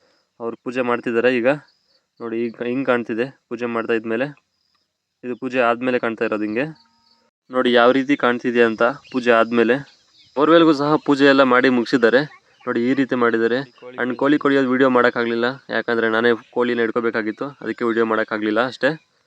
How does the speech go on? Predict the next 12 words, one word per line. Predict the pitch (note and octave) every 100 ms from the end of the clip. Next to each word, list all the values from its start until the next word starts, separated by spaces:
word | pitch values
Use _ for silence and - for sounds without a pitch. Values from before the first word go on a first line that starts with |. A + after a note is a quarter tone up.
| _ _ _ _ _ _ _ _ _ _ -
ಬೋರ್‌ವೆಲ್ | C#3+ E3 D#3+
ಕಟ್ಟಕ್ಕೆ | - C#3+ D3 D3
ಬಾಳೆ | C#3+ B2+ B2+ C#3
ಎಲೆ | C3+ C#3
ಮರಿಗಳು | B2+ B2+ C#3+ C#3+
ಬೇಕಾಗಿತ್ತು, | A#2+ A2+ A2+ B2+ - _ _ _ _ _ -
ಅದಕ್ಕೆ | A2+ -
ಕಳ್ತನ | C3+ A2+ A#2+ B2
ಮಾಡಕ್ಕೆ | A#2 G#2+
ಬಂದಿದ್ದೀನಿ. | A#2+ B2 - - - _ _ - - -
ನೋಡಿ, | A#2 G#2+
ಇದರಲ್ಲಿ | A2+ B2 A#2+ A#2+ F3+